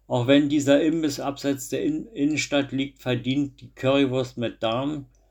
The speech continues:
und einem hervorragenden Ketchup sowie einer der teuflischen Soßen die Bestnote eins. Aber beachten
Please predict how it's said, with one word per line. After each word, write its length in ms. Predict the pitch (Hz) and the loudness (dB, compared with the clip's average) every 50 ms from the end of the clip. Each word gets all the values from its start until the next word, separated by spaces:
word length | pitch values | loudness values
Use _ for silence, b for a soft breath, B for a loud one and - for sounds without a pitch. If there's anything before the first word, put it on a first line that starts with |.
| _ _ _ _ - | _ _ _ _ -14
und 120 | 117 123 | -10 -6
einem 240 | 123 120 127 131 123 | -4 -2 -2 0 0
hervorragenden 840 | 113 120 117 117 - - 127 135 131 127 127 127 123 123 120 110 - | 2 0 0 0 -2 2 2 4 4 4 2 2 2 0 0 -2 -4
Ketchup 480 | - 131 139 143 - - - 151 139 127 | -4 -6 -6 -6 -4 -6 -6 -6 -6 -6
sowie 380 | 120 - 127 117 113 117 123 | -6 -4 -4 -2 -2 -4 -4
einer 300 | 120 120 120 120 120 117 | -2 -2 -2 0 -2 -2
der 180 | 113 117 110 - | -2 -4 -6 -4
teuflischen 520 | - 113 123 127 123 - 123 110 104 110 | 0 2 2 2 2 -2 -6 -4 -4 -6
Soßen 640 | 98 - 113 120 127 127 123 - 139 131 127 123 - _ _ _ _ _ _ _ _ - | -4 0 0 2 2 2 0 -2 -4 -4 -6 -8 -10 _ _ _ _ _ _ _ _ -12
die 80 | 117 | -10
Bestnote 800 | 110 107 127 135 127 - - - 123 120 117 120 117 - 123 - | -2 2 2 2 2 0 -6 -4 -2 0 0 0 -2 -4 -6 -8
eins. 560 | 120 117 104 101 98 92 - - - - _ _ _ _ | -8 -10 -10 -8 -8 -10 -10 -12 -12 -14 _ _ _ _
Aber 220 | - 113 120 127 | -6 -2 -2 0
beachten 760 | 113 127 117 104 139 143 - - - - 180 180 180 156 135 | 0 0 0 0 0 -2 -4 -6 -16 -10 -8 -8 -8 -8 -10